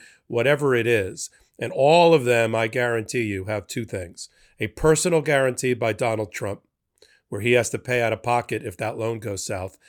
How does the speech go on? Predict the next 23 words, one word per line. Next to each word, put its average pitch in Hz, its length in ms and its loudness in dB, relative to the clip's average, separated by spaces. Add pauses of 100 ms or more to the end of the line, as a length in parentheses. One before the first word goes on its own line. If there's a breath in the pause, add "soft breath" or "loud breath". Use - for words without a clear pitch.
(300 soft breath)
and 135 200 2
a 127 80 2
provision 117 760 -2 (280 soft breath)
that 120 160 0
if 120 100 -2
he 117 100 -2
goes 104 220 0
bankrupt 156 800 0 (200)
or 120 140 0
if 110 120 -4
the 104 60 -8
Trump 160 420 0
<laughs> - 0 -
Organization, 165 840 0
which 120 220 -4
is 110 160 -6
the - 80 -16
borrower, 156 640 2 (280 loud breath)
has 117 200 -2
been 113 160 -4
found 143 440 2
to 143 120 -6
be 127 360 -4